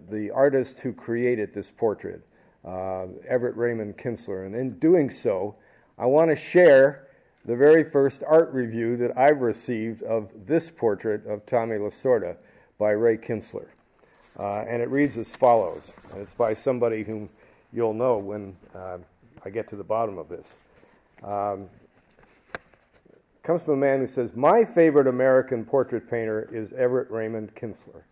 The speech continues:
Uh, I love his portrayals of Katharine Hepburn,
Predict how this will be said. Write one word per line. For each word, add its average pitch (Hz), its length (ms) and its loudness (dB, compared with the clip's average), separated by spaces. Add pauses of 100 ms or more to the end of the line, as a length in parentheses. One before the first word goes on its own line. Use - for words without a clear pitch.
(600)
Uh, 98 460 -6 (260)
I 98 100 -6
love 151 500 4
his 120 340 -6
portrayals 135 800 2
of - 100 -10
Katharine 107 500 -4
Hepburn, 139 600 0